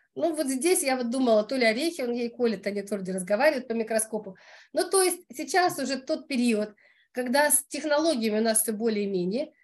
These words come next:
не везде, правда, в H R до сих пор не совсем так. И при наборе в гибридные команды мы уже посмотрели, проблемы есть. Вот, но в целом с анализом вот так.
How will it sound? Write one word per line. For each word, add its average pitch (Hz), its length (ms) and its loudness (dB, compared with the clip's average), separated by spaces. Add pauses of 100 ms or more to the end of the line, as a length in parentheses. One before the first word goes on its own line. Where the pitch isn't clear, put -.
(280)
не 285 200 0
везде, 254 360 0
правда, 240 340 2
в 247 40 0
H 277 180 -4
R 233 240 2
до 196 120 -8
сих 233 200 -10
пор 220 180 -2
не 196 220 -2
совсем 190 360 -4
так. 190 300 -4 (380)
И 277 120 -2
при 269 180 -4
наборе 262 420 0
в 190 40 -6
гибридные 214 480 -2
команды 208 460 0
мы 214 100 0
уже 202 140 -4
посмотрели, 208 640 -2
проблемы 202 540 -2
есть. 214 360 -6 (460)
Вот, 233 260 0
но 302 200 2
в - 60 -8
целом 339 300 0
с - 80 -4
анализом 214 540 0
вот 226 200 -6
так. - 160 -16